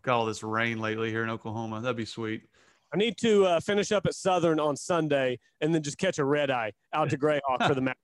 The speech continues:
Speaker 2: play. 'Cause the, the, the N C double A golf tournament goes Friday to Wednesday 'cause you've got four days of stroke play. And then after that, you've still got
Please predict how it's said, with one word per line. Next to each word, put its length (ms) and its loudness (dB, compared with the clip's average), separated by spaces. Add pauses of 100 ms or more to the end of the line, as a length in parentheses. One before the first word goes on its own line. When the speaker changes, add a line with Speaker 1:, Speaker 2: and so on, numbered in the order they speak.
(140)
Speaker 2:
play. 220 -2
'Cause 160 -2
the, 140 4
the, 280 2
the 240 2 (140)
N 120 2
C 100 -4
double 140 6
A 40 0
golf 220 2
tournament 280 2
goes 220 2
Friday 380 0
to 80 4
Wednesday 560 0 (240)
'cause 80 -8
you've 100 0
got 140 2
four 400 2
days 400 0
of 100 2
stroke 300 2
play. 340 2 (240)
And 180 2
then 280 2 (200)
after 260 -2
that, 240 2
you've 120 -2
still 240 2
got 240 0